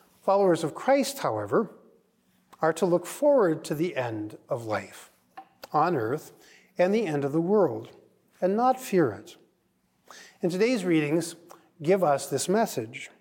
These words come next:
Our first reading from the prophet Malachi looks forward to the end when the Lord comes, and the wicked will face a fiery end, and justice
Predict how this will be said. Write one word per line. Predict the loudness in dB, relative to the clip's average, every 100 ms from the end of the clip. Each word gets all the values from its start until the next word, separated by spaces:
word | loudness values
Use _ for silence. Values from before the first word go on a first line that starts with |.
| _ _ _ _ -6
Our | -4
first | 0 -2 2
reading | 2 2 2
from | 2
the | 0
prophet | 0 -2 -2 -2
Malachi | 0 2 0 -2 -2 -4 -10 -20 -20 -20 _ _ -2
looks | -2 0
forward | 2 2 2 0
to | -2
the | -2 -2
end | -4 -6 -10 -12 _ _
when | 0
the | 2
Lord | 4 4 4 4 0 -8 -20 _
comes, | -6 -4 -4 -6 -8 -14 _ _ _ _ _
and | -4
the | -2
wicked | 0 0 0 0
will | 2 2
face | 2 2 2 0 -4
a | -6
fiery | -2 0 2 2 0
end, | -2 -2 -6 -8 -18 _ -20 -20 -4
and | 0 2
justice | 4 2 0 -2 -2 -8